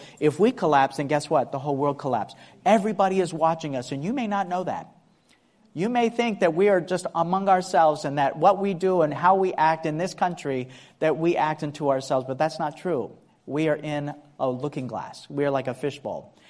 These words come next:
So again, we know that there are issues going on in our world that are frightening. You know, if I make an opinion, if I make a statement, I could be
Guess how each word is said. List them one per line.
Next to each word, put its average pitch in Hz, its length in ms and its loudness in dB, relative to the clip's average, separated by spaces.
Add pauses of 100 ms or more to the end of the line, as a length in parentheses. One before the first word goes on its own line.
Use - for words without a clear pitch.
(300)
So 202 200 8
again, 196 420 6
we 190 140 4
know 208 220 10
that 180 140 2
there 175 200 8
are 170 180 10
issues 214 380 -2
going 196 240 2
on 180 160 2
in 170 80 -2
our 165 180 6
world 165 380 4
that 151 200 4
are 151 120 2
frightening. 160 640 -6 (640)
You 214 100 0
know, 196 160 6
if 185 160 2
I 185 140 6
make 208 260 2
an 240 100 4
opinion, 233 460 0
if 135 100 -4
I 143 100 2
make 185 240 0
a 220 60 0
statement, 120 560 -2
I 156 120 0
could 160 180 -2
be 165 260 2